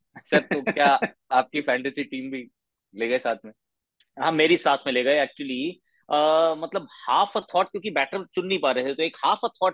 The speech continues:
Speaker 2: थी कि दीपक हुडा को ला सकते हैं team में as a batter, not as a bowler।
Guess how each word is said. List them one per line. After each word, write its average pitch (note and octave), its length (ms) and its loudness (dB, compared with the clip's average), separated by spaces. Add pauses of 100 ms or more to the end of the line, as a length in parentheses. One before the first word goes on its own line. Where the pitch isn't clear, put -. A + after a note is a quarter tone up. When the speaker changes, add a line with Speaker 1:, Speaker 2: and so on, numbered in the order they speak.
(120)
Speaker 2:
थी G3 40 -12
कि G#3 120 -6
दीपक E3+ 320 -12
हुडा F3 160 0
को F3+ 100 -4
ला C#3 160 -2
सकते - 280 -8
हैं D3+ 100 -2
team C3+ 240 -6
में E3 160 2
as D3 60 -6
a D#3 60 -8
batter, B2 280 -2 (360)
not D#3 220 0
as C#3+ 60 -8
a C#3+ 60 -2
bowler। B2+ 340 -4